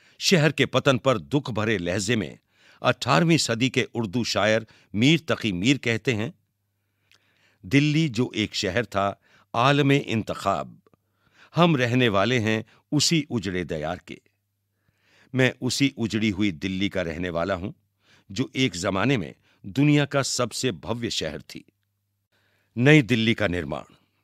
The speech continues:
अठारह सौ तीन में अंग्रेजों ने मराठों को हराकर दिल्ली पर नियंत्रण हासिल कर लिया था। क्योंकि ब्रिटिश भारत की राजधानी कलकत्ता थी,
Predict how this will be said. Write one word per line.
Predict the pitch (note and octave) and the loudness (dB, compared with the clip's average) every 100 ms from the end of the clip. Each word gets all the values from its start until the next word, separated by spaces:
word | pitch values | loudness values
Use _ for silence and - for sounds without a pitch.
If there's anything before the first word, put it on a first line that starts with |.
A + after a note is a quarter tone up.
| _ _ _ _ _ | _ _ _ _ _
अठारह | D#3+ - C3+ G3 | -4 -2 0 2
सौ | G3+ G3 | 2 -2
तीन | - D#3+ G3+ | 0 2 2
में | F#2+ A#1+ _ _ _ _ _ _ _ _ | 0 -8 _ _ _ _ _ _ _ _
अंग्रेजों | C#3+ C3+ E3 F3+ F#3+ | 0 4 4 4 4
ने | F3 F3+ | 4 4
मराठों | B2+ G2+ A2 - D#3 | 4 2 2 2 0
को | C3+ | 0
हराकर | E2+ F#2 G#2+ A2 A2 _ _ G2 | 0 0 2 0 -4 _ _ -4
दिल्ली | B2 A2+ A#2 | 0 2 2
पर | - G#2+ | 0 -2
नियंत्रण | F#2+ G2+ G2 F#2+ | 0 0 -2 -4
हासिल | F#2 D#2+ - E2+ | -4 -6 -8 -8
कर | D#2 | -8
लिया | C2 B1+ | -8 -12
था। | - - _ _ _ _ _ _ _ _ _ _ | -14 -18 _ _ _ _ _ _ _ _ _ _
क्योंकि | F#3+ - D#3 | 2 4 2
ब्रिटिश | - B2 A3+ - | 2 2 2 0
भारत | A2 A2+ D3 | -2 -2 -2
की | - A#2+ | -2 0
राजधानी | F#2 D#2+ C#2+ F2+ F#2 | 0 0 -4 -4 -4
कलकत्ता | - F2+ D#2+ F2 G#2 | -4 -8 -6 -4 -4
थी, | G2+ B2 | -4 -8